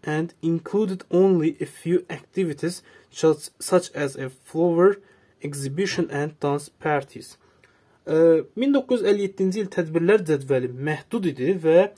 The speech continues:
çiçək sərgisi və rəqs, ə, partiləri kimi yalnız bir neçə fəaliyyətdən ibarət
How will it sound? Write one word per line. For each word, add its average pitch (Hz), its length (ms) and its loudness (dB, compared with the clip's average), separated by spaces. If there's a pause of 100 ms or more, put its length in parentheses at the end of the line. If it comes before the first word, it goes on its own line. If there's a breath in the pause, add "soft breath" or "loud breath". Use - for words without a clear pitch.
(240 soft breath)
çiçək - 400 -4
sərgisi 139 640 0
və 135 140 4 (180)
rəqs, 180 380 2 (420)
ə, 135 240 -6
partiləri 147 760 0 (200)
kimi 147 380 -6
yalnız 165 400 0
bir 160 160 -4
neçə 139 240 -6
fəaliyyətdən 135 640 -2
ibarət 135 480 -2